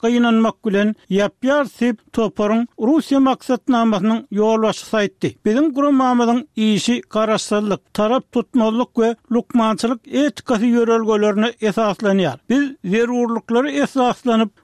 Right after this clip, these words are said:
kömek edýär." Serketsiz Lukmanlar topary Russiýada bir müň dokuz ýüz togsan ikinji ýyldan bäri işleýärdi. Ýöne awgust aýyny Adalet Ministrliginden öz edarasynyň hökümetden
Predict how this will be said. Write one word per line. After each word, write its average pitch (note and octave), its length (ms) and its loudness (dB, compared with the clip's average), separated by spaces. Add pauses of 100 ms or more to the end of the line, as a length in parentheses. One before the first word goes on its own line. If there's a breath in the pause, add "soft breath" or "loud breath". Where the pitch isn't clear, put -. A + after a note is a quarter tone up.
kömek A3+ 340 0 (100)
edýär." F#3+ 320 -2 (180)
Serketsiz B3 680 -2
Lukmanlar C4 680 0
topary A3 560 -2 (140)
Russiýada A#3+ 640 0
bir B3+ 60 0
müň D4 180 2
dokuz B3+ 240 0
ýüz A#3 180 -2
togsan G#3+ 400 0
ikinji F#3+ 400 0
ýyldan C4 340 2
bäri A3 220 0 (200)
işleýärdi. G3+ 600 0 (160)
Ýöne G#3 340 2
awgust D4 480 -2
aýyny A#3+ 400 2
Adalet G#3 540 -2
Ministrliginden A3+ 1000 0 (220 loud breath)
öz C#4+ 240 0
edarasynyň B3 840 0 (140)
hökümetden A3+ 720 0